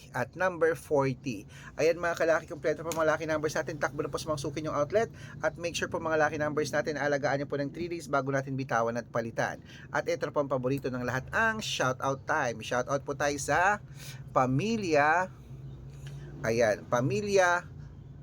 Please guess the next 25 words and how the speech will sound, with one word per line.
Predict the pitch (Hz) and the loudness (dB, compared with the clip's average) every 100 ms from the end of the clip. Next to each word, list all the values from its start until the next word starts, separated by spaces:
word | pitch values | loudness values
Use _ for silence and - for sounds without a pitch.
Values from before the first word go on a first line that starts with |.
| - - | -16 -2
Col-, | 180 170 175 147 | 6 6 6 -2
Costales. | - 170 - - 147 139 117 - | -2 -2 0 4 4 4 0 -2
Pamilya | - 135 190 202 196 | 0 0 0 2 2
Costales | 165 160 - 147 151 147 | 2 -4 2 2 2 -2
po, | 143 | -2
mga | 143 135 139 | 0 2 2
kalaki, | 139 139 | 2 2
shoutout | 135 131 135 | 0 0 0
po | 120 | -2
sa | - 139 | -4 -2
inyo. | 143 | 0
Humingi | 139 139 135 | 0 0 -2
po | 139 | -2
sila | 139 | 0
ng | 139 160 190 - - - - - | 2 2 0 -6 -16 -16 -16 -8
two | - 226 | 2 2
digit | 220 196 202 | 2 0 0
lucky | 170 165 | 2 2
numbers | 165 165 160 156 | 0 -2 2 0
po | - 156 | 2 2
dyan | 143 143 135 | 4 2 2
po | 143 | -2
sa, | 139 139 147 160 151 - - - - - | 0 2 4 2 -2 -16 -20 -18 -14 -2
ano | 143 | 0
to | 139 117 82 | 2 2 2